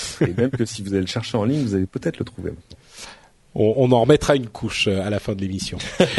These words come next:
Speaker 2: Euh, et justement, on parlait de, de Google et d'Android. Euh, il y a le, le Nexus quatre qui a été annoncé avec son camarade le Nexus dix, euh, deux appareils dont, euh, si on, on, on m'avait dit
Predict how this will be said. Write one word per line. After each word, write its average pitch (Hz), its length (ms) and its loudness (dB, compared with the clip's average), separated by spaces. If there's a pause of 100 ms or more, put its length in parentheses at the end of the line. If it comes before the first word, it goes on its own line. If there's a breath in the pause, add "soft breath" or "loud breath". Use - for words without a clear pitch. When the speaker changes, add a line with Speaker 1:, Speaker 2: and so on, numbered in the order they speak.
(180)
Speaker 2:
Euh, 143 220 8
et 202 80 6
justement, 240 440 2
on 180 40 2
parlait 185 280 2
de, 156 180 4
de 131 220 4
Google 139 420 4
et 120 80 2
d'Android. 113 280 2 (300)
Euh, 110 300 4
il 123 200 -8
y 143 60 6
a 143 260 4
le, 117 240 2
le 123 140 0
Nexus 196 400 0 (180)
quatre - 520 -2 (340 soft breath)
qui - 180 -2
a 107 40 2
été 107 240 2
annoncé 127 500 0
avec 123 260 0
son 131 140 -2
camarade 160 460 2
le 113 100 2
Nexus 113 420 -2
dix, 190 340 -4 (360 loud breath)
euh, 104 160 0
deux 214 320 4
appareils 127 640 2 (480 loud breath)
dont, 139 560 4
euh, 110 300 2 (480)
si 220 640 2
on, 156 220 4
on, 143 280 4
on 135 120 4
m'avait 170 340 4
dit 165 420 -4